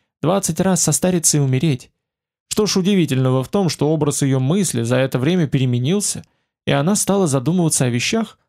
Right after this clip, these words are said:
ранее ей совершенно чуждых? Однако у её отвлечённых рассуждений могла быть и другая, личная причина. «У вас с Дефларом всё хорошо?» Задав вопрос, Кадан тут же пожалел о нём.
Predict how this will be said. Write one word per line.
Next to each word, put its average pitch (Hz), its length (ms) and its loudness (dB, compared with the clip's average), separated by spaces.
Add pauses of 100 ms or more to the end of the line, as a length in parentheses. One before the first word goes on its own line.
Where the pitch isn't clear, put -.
(120)
ранее 196 560 0
ей 196 200 2
совершенно 143 520 0
чуждых? 175 560 -4 (880)
Однако 160 580 -2 (100)
у 139 80 0
её 135 240 2
отвлечённых 127 560 -2
рассуждений 131 600 -2
могла 127 320 0
быть 123 180 -4
и 131 40 -2
другая, 135 460 -2 (560)
личная 151 420 0
причина. - 520 -8 (1500)
«У 135 60 -2
вас 175 200 0
с 151 140 0
Дефларом 185 480 0
всё 233 180 0
хорошо?» 160 540 -4 (760)
Задав 135 440 0
вопрос, 139 340 -2
Кадан 135 340 -2
тут 151 180 -2
же 131 80 -2
пожалел 131 440 0
о 110 60 -6
нём. 123 200 -6